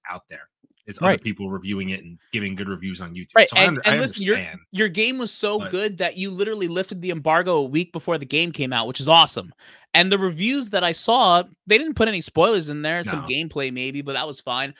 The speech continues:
Speaker 2: But I literally see, I'm not gonna name any YouTubers, whatever, but, like, when YouTubers are putting out their, their, like, "Let's play the first twenty minutes," and you let, you let all these companies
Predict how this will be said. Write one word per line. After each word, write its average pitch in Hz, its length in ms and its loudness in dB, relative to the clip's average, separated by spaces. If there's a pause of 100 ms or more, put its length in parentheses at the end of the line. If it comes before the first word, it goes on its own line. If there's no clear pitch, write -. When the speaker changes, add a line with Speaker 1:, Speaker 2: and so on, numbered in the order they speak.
(320)
Speaker 2:
But 185 180 4
I 185 140 2
literally 254 540 -4
see, 220 340 -6
I'm 196 120 0
not 220 140 -2
gonna 208 160 -6
name 180 320 -2
any 175 240 -6
YouTubers, 156 400 -8
whatever, 139 300 -2
but, 143 160 -2
like, 160 200 0
when 165 140 -2
YouTubers 233 420 -4
are 220 60 -6
putting 220 380 -4
out 202 180 -4
their, 165 340 0 (340)
their, 175 200 6
like, 160 220 0 (180)
"Let's 220 220 4
play 226 240 4
the 202 80 -2
first 214 280 0
twenty 214 220 0
minutes," 208 220 2
and 196 100 2
you 208 80 2
let, 233 320 2
you 208 280 -4
let 226 240 -2
all 196 220 -2
these 202 220 -6
companies 160 720 -6